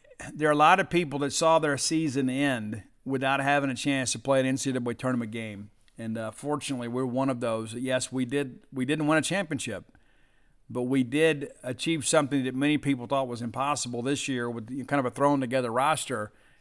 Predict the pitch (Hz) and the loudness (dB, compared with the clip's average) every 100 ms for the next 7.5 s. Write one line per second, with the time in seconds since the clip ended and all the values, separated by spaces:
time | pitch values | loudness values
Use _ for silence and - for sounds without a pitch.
0 | - 117 120 143 135 135 123 135 131 120 | -12 -10 -2 0 0 -4 -2 0 0 -4
1 | 104 117 95 113 113 123 117 107 127 147 | -8 -8 -10 -12 -10 -8 -6 -2 2 4
2 | 151 131 135 131 117 120 - 127 113 98 | 4 2 2 2 0 -2 -4 -6 -6 -6
3 | 101 120 113 113 - 113 131 131 131 135 | -6 -6 -6 -6 -8 -4 0 0 0 -6
4 | 120 - 143 135 123 110 110 127 131 120 | -8 -4 2 2 2 -6 -6 -10 -10 -2
5 | 143 143 120 - _ _ _ _ _ - | -2 0 -4 -10 _ _ _ _ _ -8
6 | 131 131 131 120 123 117 123 123 - 120 | -2 0 0 -2 -4 -6 -6 -6 -4 -6
7 | - 117 98 - - | -6 -10 -12 -18 -20